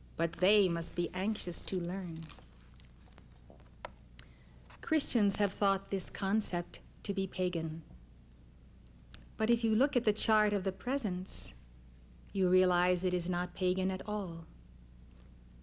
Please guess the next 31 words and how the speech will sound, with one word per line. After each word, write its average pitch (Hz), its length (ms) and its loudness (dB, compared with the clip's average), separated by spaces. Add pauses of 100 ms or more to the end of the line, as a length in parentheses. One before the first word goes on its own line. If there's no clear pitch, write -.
(100)
Buddha 185 220 2
spoke 220 400 2
of 220 140 0
the 233 80 0
seed 196 680 2 (180)
within 180 300 -4
us, - 480 -6 (960)
the 180 120 0
seed 196 420 4
of 190 140 2
the 196 80 2
Buddha. 180 480 -4 (1300)
It 170 120 -2
is 165 140 0
the 175 80 -6
same 202 460 4
point 208 380 2
of 214 120 -2
the 220 100 -2
seed, 175 600 0 (1500)
of 165 120 -4
the 175 100 2
inner 208 300 2
flame 214 420 4
which 208 220 0
we 208 80 -2
call 208 340 0
the 208 120 0
Holy 214 340 0
Christ 175 440 -8
flame, 170 480 -6